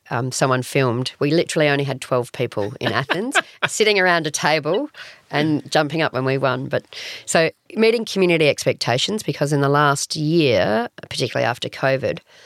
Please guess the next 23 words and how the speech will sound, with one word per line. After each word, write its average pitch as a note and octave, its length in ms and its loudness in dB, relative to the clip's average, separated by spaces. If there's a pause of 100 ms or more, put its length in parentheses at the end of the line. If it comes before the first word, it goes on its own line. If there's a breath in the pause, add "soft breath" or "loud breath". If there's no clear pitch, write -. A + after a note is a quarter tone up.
(840 loud breath)
you E3 80 0
know, C#3+ 260 2 (100)
uh, C#3 360 -2
it C#3 160 -2
was C#3+ 480 -2
Minister E3 400 0
Ayres D3+ 400 0
who A2+ 160 -4
quoted C3+ 600 -2
that, - 440 -2 (520 loud breath)
um, C#3 200 0
Sydney E3+ 300 2
World C#3 180 4
Pride C#3+ 320 2
is C3 180 -4
the C#3 140 2
event C#3 360 0
to - 160 -4
reopen C3+ 500 0
Sydney C#3 360 0
to - 140 -6
the B2+ 80 2
world. B2 460 -2